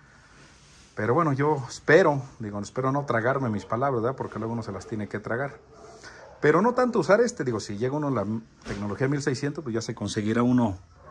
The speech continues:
en buen estado, pero yo le dije a Lalo, a mí me da lástima tirar esto, porque siento que por ahí alguien le puede sacar, aunque sea para la gasolina,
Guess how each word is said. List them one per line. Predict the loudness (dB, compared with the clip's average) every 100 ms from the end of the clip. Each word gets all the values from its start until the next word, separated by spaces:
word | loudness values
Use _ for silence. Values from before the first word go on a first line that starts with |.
| -18
en | -12 -4
buen | 0 0
estado, | 2 2 2
pero | 0 -2 -2 -6 -20 -20 -20 -20 -20 -12 -4
yo |
le | 2
dije | 2 4
a | 4
Lalo, | 4 4
a |
mí | 4
me | 4
da | 6
lástima | 6 4 2 2 2
tirar | 2 0 0
esto, | -2 -2 -4 -4 -6 -20 _ -20 -20 -20 -20 -10
porque | -10 -6 -2
siento | -2 -2 -4
que | -2
por | 0
ahí | 0
alguien | 0 0
le | -2
puede | -2 -2
sacar, | -2 -6 -2 -2
aunque | -2 -6
sea | -6 -2 -2 -4 -14 -18 -18 -18 -20 -20 -20 _ -20 _ -20 -20 -20 -20 -20 -12
para | -8 -6
la | -4
gasolina, | -6 -6 -4 -2 -2 -4